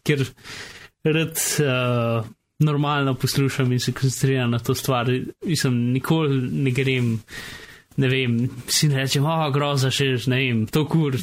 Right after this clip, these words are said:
in nimam časa tega narediti, zato bom pohitel," ne.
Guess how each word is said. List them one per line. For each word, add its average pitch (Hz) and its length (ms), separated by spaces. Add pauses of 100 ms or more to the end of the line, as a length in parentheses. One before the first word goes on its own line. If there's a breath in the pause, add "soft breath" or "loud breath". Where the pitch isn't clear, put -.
in 120 400
nimam 131 280
časa 127 380
tega 123 240
narediti, 117 340
zato 127 240
bom 117 200
pohitel," 139 600
ne. 131 260